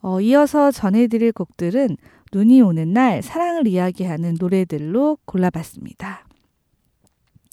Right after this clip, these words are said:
먼저 들으실 곡은 캐나다 출신의 재즈 가수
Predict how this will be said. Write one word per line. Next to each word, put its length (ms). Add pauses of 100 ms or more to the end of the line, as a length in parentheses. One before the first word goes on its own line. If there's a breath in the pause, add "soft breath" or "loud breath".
(440 soft breath)
먼저 340
들으실 400
곡은 540
캐나다 400
출신의 480
재즈 340
가수 480